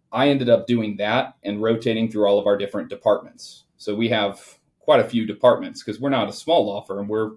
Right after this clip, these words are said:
we're pretty big for Indianapolis, but we would rotate through all of those and try to find your fit. That's our whole idea, uh, for law students is to come in here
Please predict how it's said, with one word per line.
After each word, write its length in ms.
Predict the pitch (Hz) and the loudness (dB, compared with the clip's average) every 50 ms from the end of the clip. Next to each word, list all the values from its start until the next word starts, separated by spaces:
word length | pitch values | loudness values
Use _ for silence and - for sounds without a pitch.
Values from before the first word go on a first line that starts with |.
| _ _ - | _ _ -10
we're 140 | 113 117 | -8 -8
pretty 340 | 117 - _ _ 156 143 110 | -8 -12 _ _ -4 -4 -2
big 240 | 104 120 117 110 110 | 0 -2 -2 -2 -2
for 120 | - 104 | -4 -4
Indianapolis, 680 | 101 98 98 98 113 139 147 - - 95 95 - - - | -4 -4 -4 -4 -4 -4 -4 -4 -6 -6 -8 -8 -10 -4
but 320 | - - 98 98 - - _ _ _ _ _ _ _ | -2 0 0 0 -2 -8 _ _ _ _ _ _ _
we 120 | 123 131 | 0 2
would 140 | 127 117 110 | 2 2 0
rotate 640 | 107 101 104 120 131 143 143 - 123 107 104 101 - | -2 2 4 6 6 6 4 2 0 0 0 0 0
through 160 | 107 107 104 | 2 2 4
all 160 | 98 101 98 | 4 4 2
of 60 | 98 | 2
those 420 | - 98 98 98 101 98 98 - - - | 0 0 0 0 -2 -6 -8 -12 -12 -10
and 100 | 101 104 | -10 -10
try 220 | - - 120 110 | 0 2 4 4
to 60 | - - | 4 2
find 260 | - - - - - | 0 -2 -2 -2 -6
your 80 | 87 | -10
fit. 320 | - - - - - - - _ _ _ _ _ _ | -12 -10 -10 -10 -10 -12 -16 _ _ _ _ _ _
That's 240 | - 110 113 110 123 | -2 0 2 4 4
our 120 | 117 107 | 4 4
whole 300 | 104 - 120 110 107 104 | 4 4 2 2 2 2
idea, 540 | 98 95 95 95 101 101 98 95 92 92 - _ _ | 0 -2 -4 -8 -8 -8 -8 -8 -8 -12 -16 _ _
uh, 120 | - 101 98 | -4 -4 0
for 140 | - 101 101 | 0 0 0
law 200 | 95 95 95 98 | 0 -2 -4 -4
students 400 | 95 - - 92 95 98 - - | -6 -8 -10 -10 -10 -10 -12 -12
is 160 | 92 98 - | -12 -12 -14
to 80 | - - | -14 -6
come 220 | - 110 107 110 | -2 -2 -2 -2
in 80 | 107 104 | -4 -4
here 340 | 104 101 98 98 101 - | -4 -4 -4 -4 -6 -10